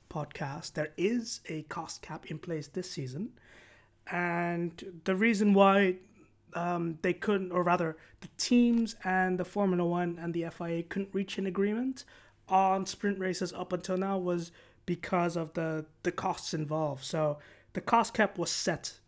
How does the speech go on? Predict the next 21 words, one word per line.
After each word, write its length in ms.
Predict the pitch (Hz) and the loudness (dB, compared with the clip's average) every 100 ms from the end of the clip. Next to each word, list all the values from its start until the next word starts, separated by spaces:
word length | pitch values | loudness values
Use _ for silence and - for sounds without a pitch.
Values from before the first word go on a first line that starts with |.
| _ | _
this 220 | 180 180 | 0 0
season 440 | - 208 226 262 262 - - _ - | 0 0 0 -2 -6 -18 -20 _ -4
at 180 | 180 185 | 0 0
a 60 | 170 | 0
hundred 300 | 190 185 185 | -2 -2 -4
and 100 | 156 | -6
forty-five 800 | 190 170 151 170 170 226 208 185 | -4 -4 -4 -2 -2 -2 -4 -2
million 480 | 196 220 247 240 175 | 0 2 2 0 -2
without 460 | 170 - 190 190 | -6 -2 -2 -2
the 80 | 175 | -4
sprint 280 | - 170 151 | -6 -8 -6
races. 480 | 135 131 135 131 - - - - _ - | -10 -10 -12 -16 -20 -20 -20 -20 _ -8
So 200 | - 196 | 2 2
then 600 | 208 226 226 226 226 214 - _ | 6 6 6 6 2 0 -14 _
if 220 | 233 240 240 | 6 6 6
they 140 | 220 | 2
commit 400 | - 208 220 240 | 2 2 2 0
to 200 | - 220 | -4 -2
these 160 | 190 175 | -2 -4
sprint 260 | - 165 | -4 -6
races 460 | 160 147 - 180 | -4 -4 -2 -4